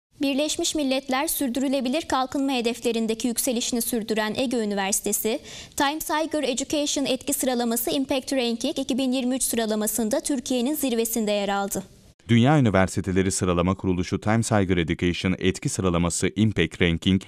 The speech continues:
Speaker 2: iki bin yirmi üç sonuçları açıklandı. Yapılan sıralamada Ege Üniversitesi açlığa son, sorumlu tüketim ve üretim, karasal yaşam alanlarında önceki yıla göre büyük bir başarıya imza atarak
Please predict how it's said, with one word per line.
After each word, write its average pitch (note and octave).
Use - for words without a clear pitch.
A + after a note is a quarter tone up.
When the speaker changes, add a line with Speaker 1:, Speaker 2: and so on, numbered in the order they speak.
Speaker 2:
iki A2
bin A#2
yirmi A#2
üç D#3+
sonuçları C3
açıklandı. D#2+
Yapılan A2+
sıralamada F2
Ege A2+
Üniversitesi F#2
açlığa F#2
son, E2+
sorumlu C3+
tüketim F#2
ve D2+
üretim, E2
karasal C3+
yaşam A#2
alanlarında F2+
önceki D3
yıla G#2
göre F#2
büyük A#2+
bir C#3+
başarıya F#2+
imza D#2+
atarak F2+